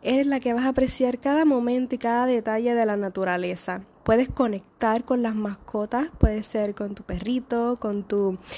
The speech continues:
conejito, con tu gatito, o como dije ahorita, si ves algún animal en la calle, los vas a ir a ayudar, los vas a ir a socorrer. Si puedes hacer algo, si está en ti hacerlo, lo vas a hacer.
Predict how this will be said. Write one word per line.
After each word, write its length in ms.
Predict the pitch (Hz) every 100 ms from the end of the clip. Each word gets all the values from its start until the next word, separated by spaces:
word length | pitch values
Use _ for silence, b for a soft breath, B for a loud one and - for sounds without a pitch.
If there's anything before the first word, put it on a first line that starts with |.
| B B
conejito, 640 | - 214 202 220 214 220
con 220 | 214 202 196
tu 420 | 214 196 190 185 - _ _ _ - -
gatito, 720 | 247 226 220 247 240 254 277 -
o 220 | 220 -
como 220 | - 214 214
dije 240 | 226 247
ahorita, 460 | 240 233 220 208 208
si 200 | - 226
ves 180 | 208 220 240
algún 340 | 254 247 240
animal 580 | 254 254 240 226 247 285 -
en 180 | 233
la 120 | 220 208
calle, 320 | 226 247 262
los 140 | 226
vas 140 | 208 214
a 80 | 226
ir 100 | 220
a 40 |
ayudar, 320 | 214 202 208
los 180 | 233 208
vas 60 | 196
a 60 |
ir 100 | 202
a 80 | 214
socorrer. 720 | - 202 196 185 202 214 294 B B B B
Si 180 | - 240
puedes 200 | 220 226
hacer 260 | 233 - 233
algo, 300 | 220 233 240
si 200 | - 202
está 320 | 202 - 214
en 160 | 240
ti 300 | 233 277 359 -
hacerlo, 680 | 214 - 214 233 294 370 466 B B B
lo 160 | 220 214
vas 160 | 208 226
a 60 |
hacer. 400 | 233 - 214 196